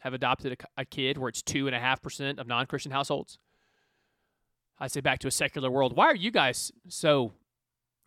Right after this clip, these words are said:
uncompassionate? Vast majority of charitable giving is done by Christians.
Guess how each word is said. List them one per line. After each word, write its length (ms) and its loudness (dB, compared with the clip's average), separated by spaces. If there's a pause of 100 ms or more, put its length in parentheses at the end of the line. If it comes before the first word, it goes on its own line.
(140)
uncompassionate? 760 2 (1700)
Vast 280 4
majority 520 6
of 60 0
charitable 380 2
giving 320 2
is 80 -4
done 160 0
by 100 2
Christians. 640 -2